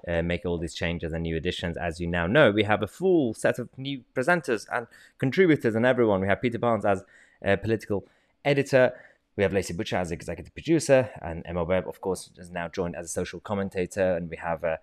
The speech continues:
Michael Heaver as a co-host of the news show, as well as, uh, Daniel McElhinney, who's going to be our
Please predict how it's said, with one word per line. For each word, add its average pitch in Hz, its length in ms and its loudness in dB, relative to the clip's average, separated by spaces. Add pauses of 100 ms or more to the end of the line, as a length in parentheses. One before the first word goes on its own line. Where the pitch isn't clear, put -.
(220)
Michael 101 360 -2
Heaver 85 400 0 (200)
as 82 280 -6
a 80 80 -2
co-host 92 580 -2
of 82 160 -4
the 85 80 -4
news 85 240 -2
show, 85 380 0
as 80 180 -8
well 82 180 -2
as, 76 200 -6 (320)
uh, 82 60 -10
Daniel 82 360 -4
McElhinney, 82 640 -4
who's 78 140 -8
going 80 180 -4
to 76 80 -12
be 80 120 -2
our 73 160 -2